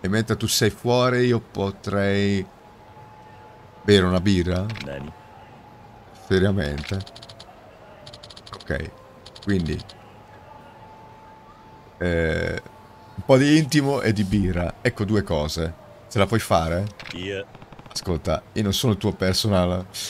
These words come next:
Speaker 1: Com'è che c'erano? Mi ricordo che qualche anno fa, adesso non so se esiste più, il personal shopper, no? Che sai che era? Mi ricordo che c'era que-, era nata questa figura qua dei tizi che andavano a fare le spese o, o accompagnavano le signore anche per decidere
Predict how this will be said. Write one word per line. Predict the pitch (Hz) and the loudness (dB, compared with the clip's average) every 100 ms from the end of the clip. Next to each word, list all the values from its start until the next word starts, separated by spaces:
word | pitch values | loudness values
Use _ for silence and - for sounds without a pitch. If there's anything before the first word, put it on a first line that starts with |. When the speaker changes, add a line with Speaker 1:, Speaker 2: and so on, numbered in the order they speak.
| - | -4
Speaker 1:
Com'è | 143 | 0
che | 240 - | 0 2
c'erano? | - 92 92 80 - | 2 4 2 0 0
Mi | 113 | 0
ricordo | 95 - | 2 -2
che | 92 | -2
qualche | 92 85 90 | -2 0 0
anno | 90 | -2
fa, | - 107 92 | 0 0 2
adesso | 98 - | 0 0
non | 104 | 0
so | 95 | 0
se | - | -2
esiste | 85 80 78 | -2 -2 -6
più, | - 78 78 - - - - - - - - - - | -4 -4 -4 -6 -20 -20 -20 -20 -20 -20 -20 -20 -12
il | 98 | -2
personal | - 101 101 92 | 2 4 4 2
shopper, | - - 101 - 80 78 | 2 4 4 2 -2 -2
no? | 82 95 | 2 0
Che | 92 78 | 0 -6
sai | 87 - | -6 -6
che | 80 | -6
era? | 73 82 | -4 -4
Mi | 82 - - - - - - - - 90 | -6 -12 -20 -20 -20 -20 -20 -20 -8 0
ricordo | 101 127 | 6 6
che | 110 | 6
c'era | 101 | 4
que-, | 95 101 | 2 0
era | 107 98 | 2 4
nata | 101 104 | 4 2
questa | 101 - 98 | 0 0 0
figura | - 92 104 92 | 0 2 4 2
qua | 92 87 110 | 4 4 4
dei | 95 90 82 | 4 0 0
tizi | - 98 - 113 | 0 -2 0 -2
che | 101 | 0
andavano | 80 80 87 | 0 0 0
a | |
fare | 82 90 87 | 0 0 2
le | 87 | 0
spese | - 101 104 104 | 0 2 2 4
o, | 107 101 101 - | 2 4 4 4
o | 104 101 | 2 2
accompagnavano | 98 104 98 101 104 104 95 | 2 -2 0 2 2 2 2
le | 92 | 0
signore | - 98 101 113 | 0 -2 0 2
anche | 90 92 92 | 2 0 -2
per | 98 82 | -4 -2
decidere | 90 - 92 87 90 85 82 | -2 -2 -4 -2 0 0 -2